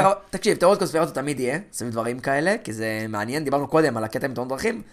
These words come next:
זה סקסי לשדר את זה, להגיד, כאילו, זה נשק ביולוגי, זה פה, שם. אה, תשמע, באמת מעניין איך זה יתפתח, כאילו, אני אגיד לך את האמת, זה בעיקר, זה לא מעניין אותי כי אני לחוץ, זה יותר מעניין אותי כי מעניין אותי באמת לאן העולם ילך ולאן העולם ייקח את זה.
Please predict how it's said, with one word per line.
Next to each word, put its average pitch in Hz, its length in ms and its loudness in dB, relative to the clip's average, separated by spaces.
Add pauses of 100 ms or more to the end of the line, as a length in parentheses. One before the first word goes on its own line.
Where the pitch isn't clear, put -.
(280)
זה 330 100 -10
סקסי - 320 -6
לשדר 113 340 -6
את 110 60 -6
זה, 104 100 -6
להגיד, 107 320 -6
כאילו, 107 240 -6
זה 107 80 -8
נשק 107 160 -8
ביולוגי, 151 680 0
זה 120 180 -4 (560)
פה, 120 140 -2
שם. 165 240 0 (920)
אה, 131 300 0
תשמע, 247 180 8 (540)
באמת 202 280 8
מעניין 254 180 8
איך 156 80 2
זה 147 80 0
יתפתח, 120 440 0
כאילו, 131 140 -2
אני 151 80 -2
אגיד - 40 -4
לך 180 120 4
את - 40 -2
האמת, 175 420 2 (120)
זה 156 160 2
בעיקר, 170 320 4
זה 151 140 6
לא 214 80 8
מעניין 247 160 8
אותי 156 100 -2
כי 135 100 0
אני 123 100 0
לחוץ, 160 500 0 (300)
זה 147 60 -8
יותר 160 140 2
מעניין 190 200 4
אותי 180 120 -4
כי 165 100 -6
מעניין 147 200 2
אותי 160 140 0
באמת 160 220 -2
לאן 143 160 4
העולם 147 420 0 (460)
ילך 139 500 4
ולאן 135 200 6
העולם 143 180 2
ייקח 131 260 0
את 110 80 0
זה. 92 120 -8